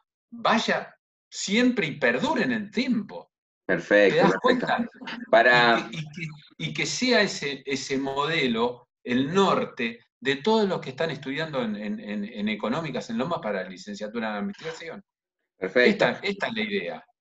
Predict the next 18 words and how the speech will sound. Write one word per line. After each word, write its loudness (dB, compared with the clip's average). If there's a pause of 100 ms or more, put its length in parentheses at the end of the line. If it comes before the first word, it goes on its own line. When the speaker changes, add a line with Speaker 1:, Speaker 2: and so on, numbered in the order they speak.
(160)
Speaker 2:
Bueno. 6
Speaker 1:
O 0
sea, 0
y -6
que -6
perdure 4
con 0
el 2
tiempo, 2
¿no? -2
Speaker 2:
Sí, 2
sí, -2
sí, -6
sí. -6
Speaker 1:
Que 4
trascienda 0
el -4
tiempo. -4